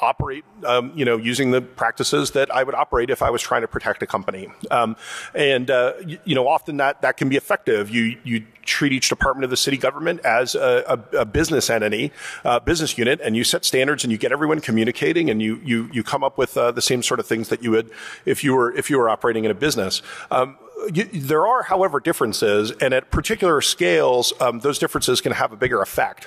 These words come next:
Um, the k-, one key difference, which Dave talked about, is the fact that you are operated by politicians who have a tendency to get reelected or not get reelected. And so when you get a new politician, um, you know, they,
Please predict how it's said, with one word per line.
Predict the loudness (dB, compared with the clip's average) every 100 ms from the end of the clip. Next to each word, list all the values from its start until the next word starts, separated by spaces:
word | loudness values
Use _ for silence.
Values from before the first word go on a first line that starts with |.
| -8 -2
Um, | 0 -2 -8 -4
the | -4
k-, | -4
one | -4 -4
key | -4 -2
difference, | -2 0 -2 -2
which | -2 2
Dave | 0 0
talked | -2 -2
about, | -2 0 -2 -4 -10 -6 -2
is | -2
the | 0
fact | 0 0
that | -4 0
you | 2 2
are | 2 2
operated | 0 0 0 0
by | 0 0
politicians | 0 -2 0 0 0 0 -2
who | 0 0 -2
have | -2 -4
a |
tendency | -4 -4 -2 0 0
to | 2 2
get | 0 -2
reelected | 0 2 2 2 0 0
or | 2
not | 0 0
get | -4 0
reelected. | 2 2 0 0 -2 -6 -12 -8 -4
And | 0
so | 2
when | 2 2
you | 0
get | -2
a | -6
new | -10 -4
politician, | -2 0 0 0 2 4 2 0 -6 -14 -8
um, | 0 0 0 -4
you | 0
know, | 0
they, | 2 2 2